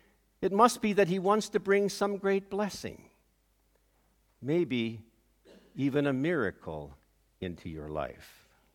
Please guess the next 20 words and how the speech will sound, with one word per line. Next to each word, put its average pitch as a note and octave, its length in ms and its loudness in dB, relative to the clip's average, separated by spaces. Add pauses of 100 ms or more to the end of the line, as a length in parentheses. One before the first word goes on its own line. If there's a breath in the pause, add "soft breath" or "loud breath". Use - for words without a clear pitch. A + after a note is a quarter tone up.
(3750 soft breath)
Jesus, G#2+ 640 2
a F2 80 -6
refugee C#3 840 -4 (540)
and A#2+ 180 -4
an A2+ 140 -2
immigrant F#2 760 -4 (420)
in B2+ 120 -6
his B2+ 200 -6
infancy, F2 800 -6 (920)
protected E3+ 640 4
by E3 200 8
the F3+ 100 2
Father G#2+ 560 0 (1080)
so - 160 -2
that A#2 160 2
he C#3 140 -2
could B2 200 -8
be A2+ 100 -2
your G#2 200 0
Savior, - 640 -6